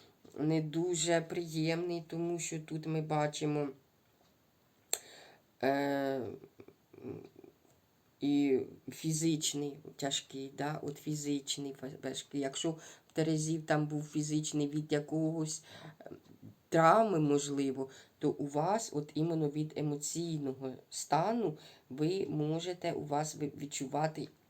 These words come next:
болі в спині. Болі в спині ви будете відчувати, переживання. Ви ніби отак от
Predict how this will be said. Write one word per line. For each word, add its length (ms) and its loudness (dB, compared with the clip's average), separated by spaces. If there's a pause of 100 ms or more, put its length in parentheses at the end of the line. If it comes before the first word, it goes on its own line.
(180)
болі 340 2
в 60 -2
спині. 580 0 (680)
Болі 320 2
в 60 -4
спині 420 -2
ви 140 0
будете 400 -4
відчувати, 640 -4 (340)
переживання. 840 0 (420)
Ви 140 4
ніби 640 2
отак 400 2
от 120 -2